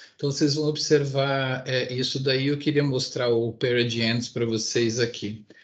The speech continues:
Ah, e só pra terminar, quando você faz esse tipo de biblioteca, né, às vezes você gruda uma biotina nessa ponta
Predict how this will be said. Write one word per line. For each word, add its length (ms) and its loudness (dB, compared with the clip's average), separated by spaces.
Ah, 340 6
e 140 4
só 160 4
pra 100 2
terminar, 600 0
quando 160 2
você 160 -2
faz 220 0
esse 100 -8
tipo 200 -4
de 120 -4
biblioteca, 760 0
né, 280 -2
às 220 2
vezes 240 4
você 320 0
gruda 840 -2
uma 220 -2
biotina 880 2
nessa 260 0
ponta 640 -2